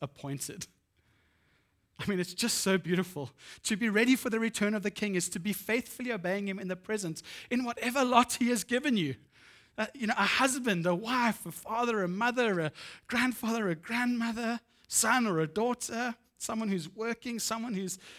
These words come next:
you know, whatever it is that the station that God has given you, be faithful to him in that place. You will be ready.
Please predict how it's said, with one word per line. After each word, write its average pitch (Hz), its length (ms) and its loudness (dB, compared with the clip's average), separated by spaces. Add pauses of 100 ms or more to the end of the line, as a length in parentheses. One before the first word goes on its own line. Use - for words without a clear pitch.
(220)
you 190 100 -4
know, - 80 -6
whatever 240 500 -2
it 247 80 -2
is 240 220 0
that - 180 -2
the 196 80 -6
station 240 540 -2
that 220 180 -4
God 214 220 0
has 208 160 -2
given 196 320 -4
you, 147 100 0 (240)
be 233 100 -2
faithful 214 520 -6
to 202 160 -10
him 180 340 -4 (240)
in 190 280 -8
that 180 260 -8
place. - 540 -10 (640)
You 180 160 -6
will 180 120 -4
be 175 140 -4
ready. 165 460 -6